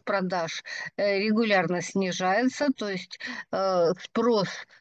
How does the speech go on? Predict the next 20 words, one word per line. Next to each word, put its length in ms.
превышает 880
предложение, 960
и, 220
естественно, 500
это 260
привлекает, 800
э, 140
новых 680
и 160
новых 480
участников 800
рынка. 440
А, 840
ну, 260
когда, 1000
э, 20
предприятие 1000
какое-то 600
выходит 580
на, 320